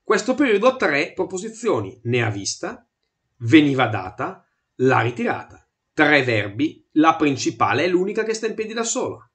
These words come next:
cioè al supermercato ne ha vista una, perché qui c'è un che, che non può introdurre, e qui c'è un e.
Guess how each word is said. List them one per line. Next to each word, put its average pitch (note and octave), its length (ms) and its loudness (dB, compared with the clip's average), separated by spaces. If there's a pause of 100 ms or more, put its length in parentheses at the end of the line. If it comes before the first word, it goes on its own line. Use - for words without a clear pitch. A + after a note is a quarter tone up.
(240)
cioè G2 440 -8 (260)
al C3+ 160 -2
supermercato C3+ 600 -2
ne C3 80 -6
ha A#2+ 40 -6
vista A2+ 320 -6
una, F#2+ 240 -8
perché A2 220 -18
qui B2+ 140 -6
c'è - 140 -10
un G2+ 160 -12
che, F#2+ 320 -6
che A2 100 -14
non F2 180 -14
può F2+ 200 -18
introdurre, F#2+ 720 -14
e - 120 -16
qui G#2+ 140 -8
c'è G#2+ 160 -10
un A2 220 -8
e. - 260 -20